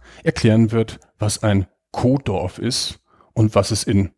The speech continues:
Wittenberge zurzeit gerade zu entdecken gibt.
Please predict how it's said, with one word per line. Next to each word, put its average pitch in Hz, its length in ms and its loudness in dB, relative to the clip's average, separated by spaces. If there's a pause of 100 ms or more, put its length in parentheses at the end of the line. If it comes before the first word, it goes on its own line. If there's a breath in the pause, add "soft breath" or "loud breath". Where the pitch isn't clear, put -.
(120)
Wittenberge 101 840 0
zurzeit - 480 -6
gerade 92 420 -6
zu - 160 -4
entdecken 95 360 -4
gibt. - 340 -14